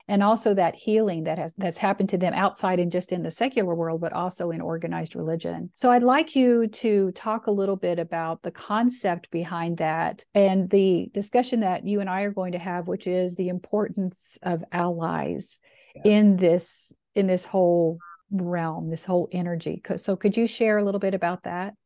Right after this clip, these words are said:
Speaker 2: Yeah, I, I would love to. So, you know, I know the trauma that I experienced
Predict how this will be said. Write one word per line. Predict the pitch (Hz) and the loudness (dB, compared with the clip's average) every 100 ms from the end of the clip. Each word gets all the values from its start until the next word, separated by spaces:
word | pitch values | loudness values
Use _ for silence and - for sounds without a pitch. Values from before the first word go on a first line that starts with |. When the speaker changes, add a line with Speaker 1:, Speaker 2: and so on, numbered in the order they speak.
| _ _ | _ _
Speaker 2:
Yeah, | 98 95 98 | 2 2 4
I, | 85 92 - | 0 -2 0
I | 95 | 0
would | 85 87 | 0 -2
love | 87 82 | -2 -4
to. | - 82 73 - | -4 -4 -4 -6
So, | - 87 82 80 - | 0 0 0 -2 -2
you | 104 | -2
know, | 85 80 | 0 0
I | 95 98 | 0 2
know | 98 90 87 | 2 2 0
the | 82 85 82 - | -2 -4 -4 -8
trauma | - 92 85 82 82 | -6 -2 -2 -2 -2
that | 82 | -4
I | 85 85 | -2 0
experienced | 85 76 - 87 78 78 78 82 - | -2 -4 -6 -4 -4 -6 -8 -10 -12